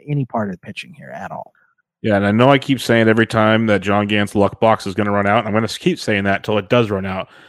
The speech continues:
Speaker 2: because for those keeping
Speaker 1: His
Speaker 2: track at
Speaker 1: walk
Speaker 2: home,
Speaker 1: per nine is almost the
Speaker 2: oh,
Speaker 1: same as his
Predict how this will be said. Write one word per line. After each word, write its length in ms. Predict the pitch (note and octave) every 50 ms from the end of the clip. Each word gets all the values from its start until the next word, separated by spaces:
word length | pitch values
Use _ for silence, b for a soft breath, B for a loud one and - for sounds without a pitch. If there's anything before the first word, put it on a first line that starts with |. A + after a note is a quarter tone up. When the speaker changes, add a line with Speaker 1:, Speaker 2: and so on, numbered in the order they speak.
| b b _
Speaker 2:
because 200 | - - A2+ G#2
for 100 | - A#2+
those 120 | C3 C#3+
keeping 160 | - - A3+
Speaker 1:
His 80 | F#3 -
Speaker 2:
track 120 | F#3+ F3
at 40 | -
Speaker 1:
walk 140 | A3 B3+ C#4
Speaker 2:
home, 160 | - A3 A3
Speaker 1:
per 60 | A3
nine 280 | G#3+ G3+ F#3 F3+ F#3 F3+
is 100 | F3 D3
almost 460 | - - E3+ F#3 G3+ G3+ G3+ F#3+ - -
the 60 | E3+
Speaker 2:
oh, 40 | D#3
Speaker 1:
same 380 | - - - E3 D#3+ E3 D#3+ B2+
as 160 | C3+ C#3+ C#3 -
his 100 | C#3+